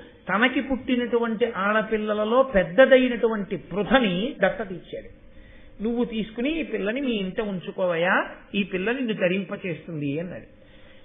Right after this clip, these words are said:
లోకంలో ఈశ్వరుడు ఏది ఎందుకు చేస్తాడో తెలియదు. పిల్లలు లేనివాడు ఆయన ఆడపిల్లని తెచ్చుకున్నాడు. తెచ్చుకుని ఆ ఆడపిల్లని పెంచుతున్నాడు.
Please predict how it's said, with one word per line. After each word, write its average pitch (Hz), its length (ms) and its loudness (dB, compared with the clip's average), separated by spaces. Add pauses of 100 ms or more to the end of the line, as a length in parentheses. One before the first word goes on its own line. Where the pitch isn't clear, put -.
(160)
లోకంలో 190 640 2
ఈశ్వరుడు 196 520 -4
ఏది 185 300 0
ఎందుకు 180 420 -4
చేస్తాడో 170 380 -4
తెలియదు. 160 400 -6 (220)
పిల్లలు 190 260 0
లేనివాడు 190 580 2
ఆయన 180 160 0
ఆడపిల్లని 165 600 0
తెచ్చుకున్నాడు. - 500 -12 (800)
తెచ్చుకుని 214 560 -2
ఆ 202 140 -2
ఆడపిల్లని 208 720 2
పెంచుతున్నాడు. 170 540 -10